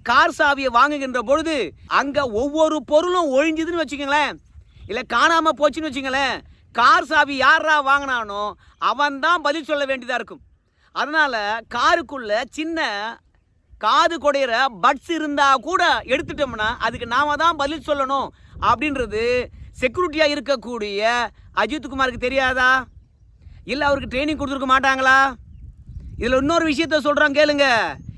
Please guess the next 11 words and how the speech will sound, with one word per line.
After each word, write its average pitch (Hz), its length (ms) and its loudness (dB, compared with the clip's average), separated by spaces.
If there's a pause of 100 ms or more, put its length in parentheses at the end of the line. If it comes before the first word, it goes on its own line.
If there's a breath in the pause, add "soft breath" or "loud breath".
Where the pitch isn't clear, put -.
(160)
இந்த 233 100 -4 (120)
அஜித்குமாரை 285 560 -2
பொறுத்த 294 280 0
வரைக்கும் 233 420 -4 (760 loud breath)
யாருக்கெல்லாம் 294 680 2
வந்து 294 140 -4
பார்த்தீங்கன்னா 269 400 -2
நடக்க 294 300 -4
முடியாது, 247 400 -4 (840)
யாருக்கெல்லாம் 277 640 -2
உள்ள 294 140 0